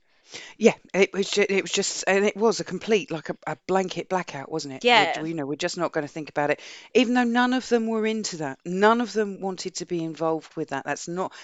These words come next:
Speaker 1: they were all about the payout.
Speaker 2: Yeah, all this was, was, it was an organised kidnap. So, uh, this, this, this fella was employed, wanted to get money to pay for his daughter's private school
Speaker 1: Yeah.
Speaker 2: education.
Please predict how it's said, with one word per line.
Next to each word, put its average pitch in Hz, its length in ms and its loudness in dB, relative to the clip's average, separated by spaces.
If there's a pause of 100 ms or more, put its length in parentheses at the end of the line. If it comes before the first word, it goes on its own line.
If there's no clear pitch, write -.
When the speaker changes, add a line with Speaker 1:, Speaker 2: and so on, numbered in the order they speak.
(120)
Speaker 1:
they 175 140 6
were 160 240 4
all 185 200 6
about 170 240 0
the 156 60 -8
payout. 131 440 -4 (180)
Speaker 2:
Yeah, 208 260 4
all 262 200 4
this 269 220 -4
was, 233 220 2
was, 202 220 -8 (240)
it 208 80 -8
was 208 140 -6
an 220 80 -4
organised 269 520 0
kidnap. 196 440 -6 (160)
So, 190 540 0 (240)
uh, 185 240 0
this, 190 240 -8 (120)
this, 190 300 -6
this 196 280 -6
fella 190 400 0 (460)
was 185 260 -10
employed, 185 840 -4
wanted 214 320 -2
to 233 60 -10
get 214 160 4
money 196 380 -4
to 190 160 -10
pay 208 200 -2
for 190 120 -4
his 190 260 -8
daughter's 180 720 0
private 190 460 0
school 165 240 -6
Speaker 1:
Yeah. 160 60 2
Speaker 2:
education. 160 640 -6